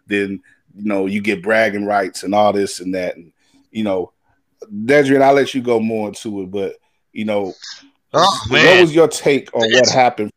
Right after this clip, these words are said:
Speaker 1: Friday? And, you know, from, from both a creative standpoint and from the rating standpoint. It's sort of a mixed bag where you had, you know, in some cases,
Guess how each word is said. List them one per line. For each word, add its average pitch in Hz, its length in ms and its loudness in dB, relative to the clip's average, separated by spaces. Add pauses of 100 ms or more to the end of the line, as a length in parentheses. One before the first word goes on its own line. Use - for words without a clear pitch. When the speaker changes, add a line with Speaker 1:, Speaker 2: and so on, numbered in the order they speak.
(100)
Speaker 1:
Friday? 110 360 0 (760)
And, 104 380 -2 (360)
you 127 80 -2
know, 113 280 2
from, 135 300 2 (340)
from 120 160 0
both 143 220 4
a - 160 2
creative 147 500 0
standpoint 139 920 -2 (100)
and 117 500 -10 (320)
from 135 160 0
the 120 80 -2
rating 123 480 2
standpoint. 113 540 -6
It's 104 100 -12
sort 190 180 0
of 151 100 -2
a 131 60 0
mixed 123 400 -4
bag 104 500 -2 (460)
where 113 160 -2
you 120 180 -4
had, 123 460 0
you 113 80 -10
know, 104 460 -8
in 104 120 -12
some 143 300 -2
cases, 123 640 -6